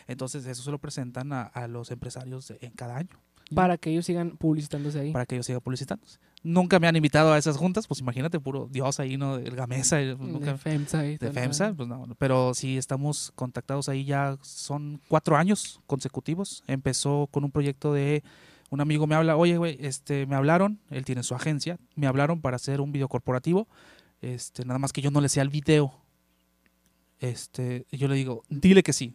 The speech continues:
Speaker 1: después averiguamos cómo". Entonces ya me lo enseñan, me dice, "¿Puedes hacer algo así más o menos parecido?". "Va, lo hacemos". Entonces él tiene un fotógrafo, a Richard, Javi, es, son cuates ya también de, que le saben a la publicidad, y hicimos un gran equipo para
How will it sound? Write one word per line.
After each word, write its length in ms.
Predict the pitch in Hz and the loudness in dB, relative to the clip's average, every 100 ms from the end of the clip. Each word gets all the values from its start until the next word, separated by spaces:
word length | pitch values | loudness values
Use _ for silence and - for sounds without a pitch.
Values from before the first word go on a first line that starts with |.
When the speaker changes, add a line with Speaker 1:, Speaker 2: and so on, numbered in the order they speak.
| - | -4
Speaker 1:
después 300 | 151 - 156 | -2 -2 2
averiguamos 420 | 165 143 131 131 | 4 4 2 0
cómo". 280 | - 110 - _ - - _ | -6 -10 -14 _ -20 -20 _
Entonces 220 | - 123 | -8 -4
ya 80 | 127 | 0
me 80 | |
lo 60 | 151 | 2
enseñan, 420 | 151 175 165 170 | 4 4 4 0
me 60 | 160 | -2
dice, 160 | 143 | -4
"¿Puedes 240 | - 170 165 | 0 2 2
hacer 160 | 156 | 0
algo 140 | 170 156 | 0 0
así 120 | 156 | 0
más 160 | 156 151 | -2 -2
o 40 | |
menos 140 | 147 131 | -2 -2
parecido?". 360 | 131 131 202 | -2 0 0
"Va, 280 | 147 135 120 _ _ _ _ _ | -2 -6 -10 _ _ _ _ _
lo 80 | 123 | -6
hacemos". 400 | 120 117 113 - - - | -4 -6 -10 -20 -20 -14
Entonces 300 | - 147 151 | -6 -2 0
él 120 | 151 | 0
tiene 200 | 143 143 135 | 0 -2 0
un 40 | |
fotógrafo, 560 | 160 156 135 127 185 - | 0 0 0 -2 -6 -6
a 260 | 127 123 123 | -12 -12 -6
Richard, 540 | 135 123 - 135 139 131 | -6 -6 -8 -8 -8 -14
Javi, 540 | - 131 127 131 147 131 | -8 -4 -4 -6 -12 -16
es, 220 | 123 - - - 123 117 | -18 -20 -20 -14 -12 -6
son 160 | 131 135 | -6 -4
cuates 380 | 135 127 143 135 | -2 -2 -4 -4
ya 160 | 123 | -6
también 380 | - 127 127 127 | -6 -6 -6 -6
de, 280 | 127 123 127 _ | -6 -8 -12 _
que 80 | 127 | -8
le 80 | 120 | -4
saben 260 | 131 139 | -2 -2
a 80 | 127 | -4
la 140 | 131 | -8
publicidad, 480 | - 135 131 151 135 _ - - _ | -6 -6 -4 -4 -6 _ -20 -20 _
y 140 | 143 135 | -4 -4
hicimos 300 | 127 131 131 | -2 -2 -2
un 120 | 156 | 0
gran 200 | 139 139 | 0 -2
equipo 260 | 139 139 139 | -4 -6 -4
para 300 | 160 135 | -4 -6